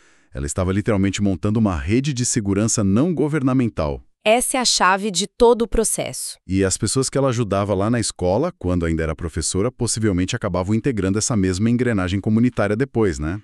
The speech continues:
Speaker 2: Com certeza. Ao descentralizar o apoio e criar essa estrutura contínua com os voluntários, a cidade ganhou uma malha de proteção social muito forte e que funcionava independentemente de quem estivesse lá na prefeitura.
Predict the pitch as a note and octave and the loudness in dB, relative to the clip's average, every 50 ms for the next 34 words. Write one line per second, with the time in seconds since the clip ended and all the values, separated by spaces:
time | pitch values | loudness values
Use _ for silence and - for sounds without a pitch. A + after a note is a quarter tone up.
0 | _ _ - - F#3 F3 E3+ - G3+ G#3 - - C#4+ B3+ G3+ F3 C#3+ D#3 E3+ D#3+ | _ _ -2 0 0 0 0 -2 -4 -4 -2 0 2 2 2 2 0 -4 -8 -10
1 | _ _ _ _ _ _ _ _ _ _ _ - G#3+ C4 A#3+ - - C4+ B3+ - | _ _ _ _ _ _ _ _ _ _ _ 4 4 4 4 2 0 0 0 2
2 | - A#3 A#3 G#3 F#3+ D#3 G3+ F#3+ A3 B3 C4 B3 A#3 - - F3+ E3+ D#3 C#3+ C#3 | 0 0 2 2 0 2 2 4 4 4 2 2 0 -2 -2 0 0 0 0 -2
3 | C3+ - F3 F3+ - - F#3 G3 F#3+ G#3 G#3+ - - G3 - - - D#3+ E3 - | -4 -6 -8 -12 -8 0 2 2 4 4 2 -2 -4 -8 -8 -8 -8 -10 -10 -6
4 | - E3+ E3 D3+ - - D#3 D3+ C3+ - - - G#3 G#3+ G#3 F#3+ E3+ D#3 C#3+ - | -2 -2 -2 -2 -2 -4 -6 -6 -4 -4 -2 0 4 4 4 4 4 0 0 -2
5 | - - F3 F#3 F#3 D3+ C3 D3 D3 C#3+ D3 C#3 - D#3+ E3 F#3 F3+ F3 C#3+ C#3+ | -2 0 0 2 0 0 -2 -6 -4 -4 -4 -4 -2 2 2 2 2 2 -2 -4
6 | - - - _ _ _ _ _ - - G3 - - G#3+ F#3 F#3+ G3 F3+ G#3+ G3 | -8 -10 -12 _ _ _ _ _ -10 -6 -2 -2 -2 2 2 2 2 2 2 2
7 | A3 A3 A3 G#3 G#3 G#3 G3+ G3+ G3 G3 G3 G3+ G#3 E3+ F#3+ - - G3 F#3+ - | 2 4 4 4 4 4 4 4 4 4 4 2 0 -2 -4 -4 -4 -4 -2 0
8 | G3+ F#3 - - G3+ G3 F#3+ - G3+ F#3 - - G3+ F#3+ F#3+ F#3 F#3 F#3 F#3+ G#3 | -2 -2 0 0 0 0 0 -2 -2 -4 -2 0 0 0 0 0 0 2 2 2
9 | A3 - - - - - D3+ C#3+ - - - - - - _ _ _ - - - | 0 -4 -10 -10 -2 0 0 0 -2 -4 -6 -8 -8 -8 _ _ _ -20 -20 -20
10 | - - F3+ - A3+ - C4 C#4+ C4+ - C4 A#3+ A#3 B3 A3 B3 A#3+ A#3 A3 - | -12 -10 -6 -4 -4 -2 0 -2 0 0 2 2 2 2 0 0 0 0 2 2
11 | A#3 A3+ G#3 A#3 C4 - - B3 A3+ A3+ A#3+ - A#3 G3+ G#3+ A3+ - - A3 A3 | 0 0 2 0 -2 -2 -2 0 2 2 0 0 -6 -6 -8 -8 -2 0 0 0
12 | A3+ - - - G3 G3+ F#3+ F#3+ - G3+ F#3+ F3+ F3 F3+ E3 F3+ F3 E3 - G3+ | 0 -2 -4 -2 0 0 0 0 0 0 0 2 2 0 -2 -4 -6 -4 -6 -6
13 | G3 - - C#3+ C3+ C3+ C3+ C3 | -8 -6 -6 -6 -6 -6 -8 -12